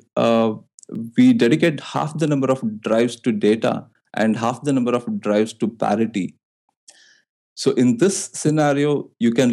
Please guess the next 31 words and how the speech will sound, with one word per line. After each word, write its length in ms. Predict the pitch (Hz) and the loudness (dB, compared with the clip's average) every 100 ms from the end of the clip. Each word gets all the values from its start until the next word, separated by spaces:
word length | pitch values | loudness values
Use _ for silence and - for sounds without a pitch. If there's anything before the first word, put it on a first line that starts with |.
| 117 | 2
lose 240 | 123 175 151 | 2 2 0
fifty 460 | - - 147 - | -6 -4 -4 -4
percent 380 | 180 147 147 147 | 0 0 2 2
of 120 | 143 | 2
your 140 | 143 127 | 2 2
disks 440 | 117 135 - - | 2 0 -2 -6
and 360 | 117 107 90 85 | -2 -2 -4 -2
your 240 | 104 101 | 0 2
data 240 | 98 110 123 | 2 2 2
is 100 | 117 | -2
still 260 | - 113 | -2 0
available. 520 | 101 95 98 95 87 - - | 0 2 2 0 -2 -8 -10
So, 420 | - 98 95 87 - | -4 0 0 -2 -4
uh, 120 | 104 - - - - - | -4 -2 -10 -14 -14 -4
it's, 240 | - - | -2 2
it's, 200 | 110 - - _ - | 0 0 -6 _ 0
it's, 240 | 127 117 | 2 4
you 80 | 127 | 4
know, 160 | 151 | 4
it's, 160 | 135 - | 2 0
uh, 240 | - 90 - - | -2 -4 -4 -2
again, 280 | 110 127 117 | 2 2 2
designed 320 | 113 117 117 | 2 2 2
from 140 | 113 | 0
the 100 | 104 | -2
ground 340 | 101 98 104 104 | -2 0 0 -2
up 100 | 104 | -4
for 400 | 104 98 82 - _ | 0 0 0 -6 _
long-term 500 | 107 107 104 104 107 | 0 2 2 2 -2
storage 420 | 104 - 104 101 | -2 0 2 2
of, 220 | 98 92 | 0 -2